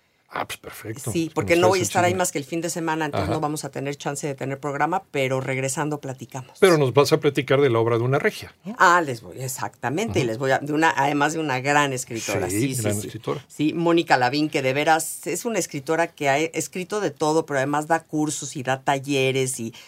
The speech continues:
Speaker 2: yo no sé a qué horas le da tiempo de todo lo que hace.
Speaker 1: Sí.
Speaker 2: Y de pronto decide escribirnos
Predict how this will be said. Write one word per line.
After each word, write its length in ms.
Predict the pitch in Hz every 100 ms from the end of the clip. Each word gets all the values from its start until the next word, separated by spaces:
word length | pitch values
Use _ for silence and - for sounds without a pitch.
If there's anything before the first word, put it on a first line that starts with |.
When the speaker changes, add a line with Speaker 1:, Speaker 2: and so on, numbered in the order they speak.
| - _ -
Speaker 2:
yo 120 | 165
no 80 | 175
sé 120 | 170
a 60 | 139
qué 100 | 139
horas 200 | 139 139
le 60 |
da 180 | 123 131
tiempo 320 | 135 123 127
de 100 | 113
todo 240 | - 123 123
lo 160 | 117
que 80 | -
hace. 240 | 120 -
Speaker 1:
Sí. 340 | 147 123 92 104 -
Speaker 2:
Y 80 | 202
de 120 | 214
pronto 340 | 226 277 285 381
decide 380 | - - 214
escribirnos 600 | 240 - 185 190 208 214